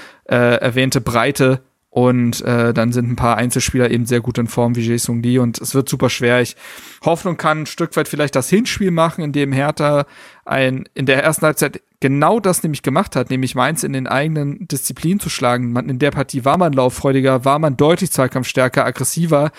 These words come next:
Da war man einfach rotziger als Mainz. Ähm, und hat ja damals durch Toussaint geführt. Lange Zeit,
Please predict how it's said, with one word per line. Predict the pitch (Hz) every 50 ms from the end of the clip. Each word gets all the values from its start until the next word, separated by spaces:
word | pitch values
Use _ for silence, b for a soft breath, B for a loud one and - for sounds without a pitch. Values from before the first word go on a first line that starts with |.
| B B
Da | B 127 127
war | 143 147
man | 147 147 139
einfach | - 147 - 135 123 120 110
rotziger | 127 156 165 - - 147 135 120 120 117
als | 117 123 - -
Mainz. | 127 117 113 123 143 165 - - B B B B B B B B B -
Ähm, | 131 127 127 131 131 131 131 123 -
und | - 139 120 147
hat | 147 -
ja | 147 127
damals | 131 131 143 147 139 -
durch | - 139 - -
Toussaint | - - 135 113 110 127 123 139 151 156 139
geführt. | 131 120 - - - 151 180 208 - - - _ _ _ _ _ _ _ _ _ _
Lange | - 135 143 165 190 226 -
Zeit, | - - 170 165 170 170 170 - -